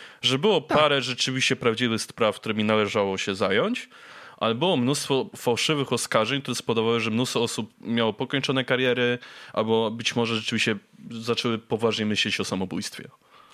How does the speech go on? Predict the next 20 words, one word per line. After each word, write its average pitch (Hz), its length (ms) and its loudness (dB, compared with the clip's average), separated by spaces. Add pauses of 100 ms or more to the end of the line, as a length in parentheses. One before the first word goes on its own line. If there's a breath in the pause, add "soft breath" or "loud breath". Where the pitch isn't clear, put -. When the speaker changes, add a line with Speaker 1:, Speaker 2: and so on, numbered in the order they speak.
(680 loud breath)
Speaker 2:
E, 156 180 2
tak, 175 460 -2 (140)
zgadzam 143 420 2
się, 180 240 -2
ale 151 220 2
jeszcze 151 320 0
bym 151 160 2
powiedział 151 400 2
ci, 147 220 -2
że 135 480 2 (200)
wciąż 151 460 0
uważam, 143 340 2
że 147 120 0
nie 135 80 4
należy 131 260 2
też 127 140 -2
ścigać 123 260 0
ludzi 117 120 -2
za 113 120 0
poglądy. 104 480 -2